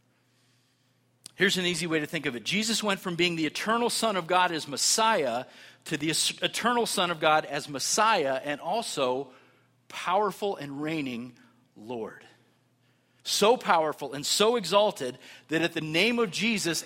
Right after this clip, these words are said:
every knee will bow and every tongue will confess that he is what? That he is Lord.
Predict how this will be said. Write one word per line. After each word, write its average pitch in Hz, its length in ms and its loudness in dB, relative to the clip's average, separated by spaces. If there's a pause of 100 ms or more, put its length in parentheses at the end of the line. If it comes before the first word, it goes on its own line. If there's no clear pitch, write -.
every 226 300 2
knee 220 160 0
will 220 160 0
bow 123 440 -2 (420)
and 143 220 -12
every 185 320 0
tongue 175 320 -4
will 156 120 -4
confess 147 600 -4
that 131 160 -6
he 139 140 -6
is 131 160 -4
what? 110 240 -8 (840)
That 110 100 -18
he 139 100 -8
is 120 120 -8
Lord. 110 380 -14